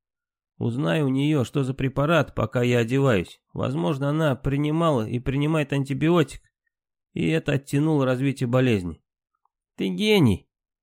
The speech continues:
Наталья от восторга чуть не чмокнула Пичугина в щеку, но сдержалась. "Как я устал надевать и снимать этот костюм", пробормотал он, смутившись. "Я тоже, но не сегодня". "Надо отрубить Алию от внешнего мира", предупредил Пичугин.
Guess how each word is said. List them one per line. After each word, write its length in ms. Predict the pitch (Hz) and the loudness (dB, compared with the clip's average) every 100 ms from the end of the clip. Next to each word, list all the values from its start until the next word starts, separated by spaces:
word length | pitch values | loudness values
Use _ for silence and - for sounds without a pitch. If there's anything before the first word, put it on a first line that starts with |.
| _ _ - | _ _ -12
Наталья 480 | 95 - 131 113 | -12 -2 2 2
от 100 | 104 | 0
восторга 540 | 98 101 - 123 110 98 | -2 -6 -2 -2 -2 -6
чуть 280 | - 117 - | -4 -4 -4
не 100 | 104 | -6
чмокнула 520 | - 113 110 104 98 | 0 0 0 -2 -2
Пичугина 520 | - - 110 95 98 | -4 -4 -4 -4 -4
в 40 | |
щеку, 480 | - - 139 - 87 - | -6 0 0 0 -6 -6
но 120 | 123 | -6
сдержалась. 640 | 98 110 98 95 80 - _ _ _ _ _ _ _ _ _ - | -4 -6 -4 -6 -6 -12 _ _ _ _ _ _ _ _ _ -12
"Как 280 | - 160 | -8 -4
я 140 | 139 131 | -2 -2
устал 340 | 117 - 151 | -2 0 2
надевать 500 | 131 113 123 131 123 | 2 0 2 2 0
и 20 | - | -2
снимать 360 | 120 127 117 | -2 0 -2
этот 180 | - - | -6 -6
костюм", 520 | - 123 - 135 90 - | -2 -2 0 0 0 -4
пробормотал 680 | - 92 98 98 98 98 98 | -8 -4 -2 -2 -2 -2 -2
он, 160 | 113 95 | -2 -4
смутившись. 640 | - 104 - 87 - - _ _ _ | -4 -4 -2 -4 -6 -20 _ _ _
"Я 200 | 160 143 | -8 -8
тоже, 480 | 139 160 170 110 90 _ | -4 0 0 0 -6 _
но 80 | - | -4
не 160 | 139 135 | -2 0
сегодня". 500 | 151 151 135 92 - _ _ _ _ _ _ _ _ | 0 2 2 -2 -10 _ _ _ _ _ _ _ _
"Надо 380 | - 104 127 127 | -8 -4 -2 -2
отрубить 480 | 117 123 123 135 135 | -4 -4 -2 -4 -2
Алию 340 | 135 143 170 | -2 0 0
от 140 | 170 139 | -2 -2
внешнего 360 | 143 139 156 | -4 -2 -2
мира", 440 | 156 170 139 80 _ | 2 2 0 -2 _
предупредил 520 | - 95 95 98 98 | -10 -8 -4 -4 -4
Пичугин. 480 | 90 107 - 98 82 | -4 -6 -6 -8 -10